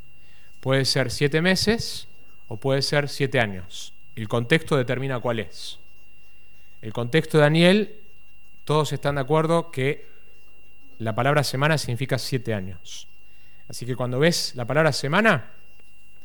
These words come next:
pensá siete años. Menciona setenta semanas, llega hasta la semana sesenta y nueve, donde en el versículo veintiséis dice que el Mesías será muerto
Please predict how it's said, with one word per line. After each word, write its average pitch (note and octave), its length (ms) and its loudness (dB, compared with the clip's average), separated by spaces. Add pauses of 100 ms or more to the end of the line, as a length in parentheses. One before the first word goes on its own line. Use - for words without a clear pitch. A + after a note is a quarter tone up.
(420)
pensá C3 480 0
siete B2+ 380 -2
años. F#2+ 580 -6 (560)
Menciona E3+ 720 6
setenta E3 520 2
semanas, G#3 680 0 (220)
llega G#3+ 220 8
hasta F3+ 180 2
la D#3+ 80 4
semana F3+ 380 2
sesenta C#3 560 0
y C#3+ 60 2
nueve, F#3 640 2 (1200)
donde C3+ 460 -2
en C3+ 80 -2
el C3+ 100 0
versículo D#3+ 420 2
veintiséis D3 720 6
dice D3+ 300 2
que C#3+ 80 4
el C3+ 60 4
Mesías F3 840 4 (1500)
será C3 300 4
muerto E3 580 4